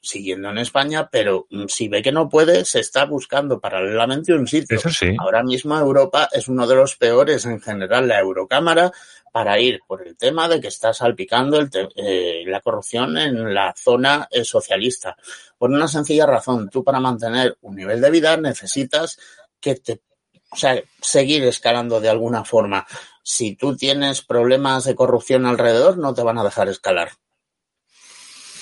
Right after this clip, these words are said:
Speaker 2: Bueno, no, no
Speaker 1: Te
Speaker 2: nos
Speaker 1: van a,
Speaker 2: entronquemos
Speaker 1: a ver,
Speaker 2: en esto,
Speaker 1: no,
Speaker 2: que yo creo
Speaker 1: no
Speaker 2: que
Speaker 1: que
Speaker 2: no,
Speaker 1: no,
Speaker 2: pero
Speaker 1: no
Speaker 2: bueno.
Speaker 1: que no puedas, ¿eh?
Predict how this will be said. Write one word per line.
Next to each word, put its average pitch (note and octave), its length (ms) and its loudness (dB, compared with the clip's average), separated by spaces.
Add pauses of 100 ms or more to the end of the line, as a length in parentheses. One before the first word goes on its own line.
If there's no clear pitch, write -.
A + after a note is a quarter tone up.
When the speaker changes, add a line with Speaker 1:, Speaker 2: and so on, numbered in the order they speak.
(440)
Speaker 2:
Bueno, B2 260 2 (500)
no, B2+ 280 4
no B2+ 200 4
Speaker 1:
Te C#3 40 4
Speaker 2:
nos C3 240 6
Speaker 1:
van C3+ 140 2
a, C3 40 2
Speaker 2:
entronquemos B2+ 680 4
Speaker 1:
a A#2+ 60 6
ver, B2 60 2
Speaker 2:
en D3+ 60 6
esto, F3 240 4
Speaker 1:
no, C#3+ 60 4
Speaker 2:
que A2+ 200 4
yo C#3+ 200 6
creo D#3+ 180 6
Speaker 1:
no D#3+ 60 6
Speaker 2:
que D3 60 6
Speaker 1:
que B2+ 40 4
Speaker 2:
no, G2 140 2
Speaker 1:
no, - 200 -2
Speaker 2:
pero G#2+ 200 8
Speaker 1:
no G#2 60 8
Speaker 2:
bueno. G#2+ 240 4
Speaker 1:
que F3 60 0
no E3+ 160 0
puedas, A2+ 460 4
¿eh? F#3+ 220 4